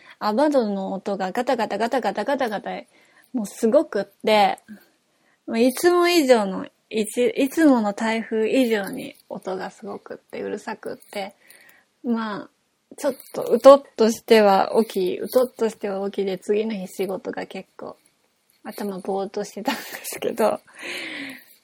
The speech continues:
ねえ。で、思ってた以上になんか、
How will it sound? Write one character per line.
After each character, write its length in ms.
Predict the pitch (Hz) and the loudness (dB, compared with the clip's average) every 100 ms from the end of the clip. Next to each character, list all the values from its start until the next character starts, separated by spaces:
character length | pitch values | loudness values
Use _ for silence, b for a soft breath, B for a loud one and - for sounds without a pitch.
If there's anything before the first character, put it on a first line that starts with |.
| _ _ - | _ _ -8
ね 640 | 240 214 214 214 220 220 - _ _ _ - | -6 -4 -6 -6 -8 -10 -14 _ _ _ -2
え。 40 | |
で、 120 | 233 233 | -2 0
思 320 | 240 269 349 | 0 0 -2
っ 20 | |
て 160 | - 320 | -6 -4
た 180 | 330 330 | -2 -2
以 160 | 294 | -2
上 220 | 214 202 | -2 -4
に 280 | 190 - - _ _ | -4 -12 -14 _ _
な 180 | 202 196 | -12 -12
ん 120 | 196 | -14
か、 280 | - - | -14 -16